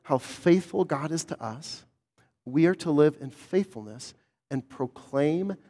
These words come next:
and promote the work of Jesus. And sometimes that is, here they use the word, uh, the ministry of preaching or teaching. It's verbally, you're explaining something. Sometimes it is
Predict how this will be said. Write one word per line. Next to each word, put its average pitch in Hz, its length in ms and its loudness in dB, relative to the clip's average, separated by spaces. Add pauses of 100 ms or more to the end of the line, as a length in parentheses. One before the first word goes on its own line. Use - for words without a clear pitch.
(140)
and 131 160 -8
promote 135 840 0 (220)
the 143 60 -6
work 113 440 -6 (320)
of 139 120 -20
Jesus. 160 580 -12 (720)
And 113 100 -12
sometimes 139 500 0
that 135 160 4
is, 175 280 4 (300)
here 160 300 4
they 160 100 6
use 147 120 2
the 143 80 -4
word, 139 220 4 (240)
uh, 139 160 4
the 135 100 2
ministry 147 400 4
of - 260 -4
preaching 170 440 2
or 139 60 4
teaching. 185 520 0
It's - 280 0 (640)
verbally, 156 520 4
you're 160 180 4
explaining 165 840 -2
something. 220 480 -6 (460)
Sometimes 160 520 -6
it 131 100 0
is 151 320 2